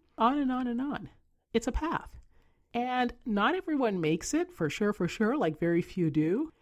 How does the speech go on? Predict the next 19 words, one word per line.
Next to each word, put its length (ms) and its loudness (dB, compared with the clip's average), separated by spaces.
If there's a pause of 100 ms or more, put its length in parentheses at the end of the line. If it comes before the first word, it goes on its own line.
(160)
But 180 2
everyone 440 2
starting 480 -2
out 200 -2
knows 240 -2
exactly 520 -6
what 140 -4
the 80 -6
path 400 -10
is. 540 -4 (580)
They 140 2
actually 400 -2
have 500 -4 (460)
goals 720 0 (140)
that 180 -2
they 180 4
can 260 -4
shoot 380 0
for, 540 -8